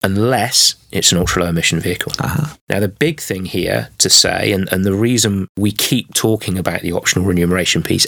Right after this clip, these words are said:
Speaker 1: A, because it is still there, but it's important to recognise that green salary sacrifice schemes work very well. Thank you very much.
Speaker 2: Yeah.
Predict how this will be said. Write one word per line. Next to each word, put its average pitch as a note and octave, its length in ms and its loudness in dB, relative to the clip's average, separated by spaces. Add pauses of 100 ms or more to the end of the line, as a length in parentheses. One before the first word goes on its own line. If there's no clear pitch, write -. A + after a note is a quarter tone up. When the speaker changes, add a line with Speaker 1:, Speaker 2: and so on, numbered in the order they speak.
(100)
Speaker 1:
A, C#3 240 2
because G#2 440 0 (240)
it A2 140 0
is C3 140 2
still G2+ 340 2
there, - 280 -2
but G2 120 2
it's - 140 2
important A2+ 400 0
to - 100 0
recognise F2+ 580 0
that - 200 -4
green G#2 460 2
salary F2+ 340 0
sacrifice - 560 0
schemes F2 300 0
work F2 280 0
very E2 240 0
well. F#2+ 220 0
Thank G2 240 -2
you - 60 -8
very E2 180 -2
much. - 360 -2
Speaker 2:
Yeah. D2 140 0